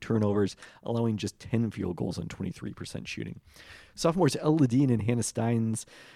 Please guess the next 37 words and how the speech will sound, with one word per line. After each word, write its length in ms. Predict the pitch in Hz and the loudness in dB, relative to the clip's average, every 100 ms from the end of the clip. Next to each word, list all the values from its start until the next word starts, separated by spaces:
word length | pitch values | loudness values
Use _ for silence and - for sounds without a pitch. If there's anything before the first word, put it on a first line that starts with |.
| - | -14
uh, 60 | - | -6
after 380 | 104 82 110 107 | -4 -2 -2 -2
excelling 360 | - 117 117 | 2 4 4
off 180 | 107 107 | 2 0
the 80 | 98 | -2
bench 200 | 107 104 | -4 -2
as 80 | 98 | -8
freshmen, 460 | - 147 - 135 | 0 2 4 2
moved 340 | 110 147 220 180 | 4 6 6 2
into 180 | 165 117 | -2 -2
the 120 | 101 | 0
starting 340 | 117 107 101 | 0 0 0
lineup 460 | 101 110 120 - - | -2 0 0 0 -6
for 100 | 110 | -4
this 240 | 107 - | -4 0
one, 220 | 110 104 | 2 2
and 160 | - 101 | 0 -2
Ladine 400 | 101 113 117 104 | -2 0 0 4
led 180 | 120 - | 4 6
the 80 | 107 | 6
way 160 | 95 | 6
with 140 | 87 - | 2 -2
twenty 260 | - 92 | -4 -4
points 340 | - 95 92 - | -4 -4 -4 -4
on 140 | 92 | -4
nine 220 | 92 101 | -2 -2
of 100 | 92 | -2
fifteen 380 | 110 98 107 101 | -6 -6 -4 -4
shooting, 320 | - 107 98 | -2 -2 0
is 100 | 92 | -2
the 140 | - - | -4 -2
only 280 | 139 165 | 0 2
starter 380 | 117 - 90 - - - - - | 0 -2 -8 -10 -14 -20 -20 -12
to 100 | - | -4
reach 200 | 107 98 | -2 0
double 240 | 113 101 92 | 2 2 0
figures. 520 | 107 98 101 98 | -2 2 4 2